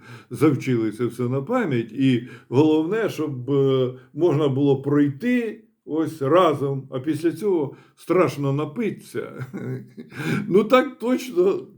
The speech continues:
ну нічого ж не змінилося. Ну чим відрізняється, наприклад, е, оце шествіє безсмертного полка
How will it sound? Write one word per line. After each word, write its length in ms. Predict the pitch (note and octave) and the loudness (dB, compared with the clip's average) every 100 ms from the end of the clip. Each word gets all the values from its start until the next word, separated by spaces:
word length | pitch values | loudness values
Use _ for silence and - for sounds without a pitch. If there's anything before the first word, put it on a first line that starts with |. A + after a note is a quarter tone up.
| - | -8
ну 120 | C#3+ | -6
нічого 460 | G3+ C#4 A#3+ D#3 B2 | -4 -4 0 0 0
ж 80 | B2 | -2
не 160 | B2+ | -4
змінилося. 720 | C3 C#3+ E3 D3 - - - - B2+ _ - - - | -4 -6 -4 -4 -6 -10 -12 -14 -14 _ -20 -20 -2
Ну 160 | C#3 C#3 | 0 4
чим 260 | B3+ A#3+ | 4 4
відрізняється, 960 | F3 C#3+ D3+ D3+ F3 E3 C3 B2 C3 B2 | 4 4 2 0 0 2 0 -2 -4 -4
наприклад, 640 | B2+ B2+ D3 B2+ B2 A2+ G#2+ A2+ | -2 -2 -4 -2 -4 -6 -6 -2
е, 380 | A#2+ A#2 A#2 A#2 - - | 0 2 0 -2 -12 -6
оце 400 | B2+ B2 C#3 B2 | -4 2 4 2
шествіє 640 | - D#3+ B2+ - B2+ B2+ | 4 4 2 0 -2 0
безсмертного 800 | A#2 C3 C#3 C#3 C3+ B2 B2 A#2+ | 0 -2 -2 0 0 0 -4 -4
полка 640 | A2+ C3+ C#3+ A3+ A#3 D#3 | -2 -2 -2 -2 -4 -6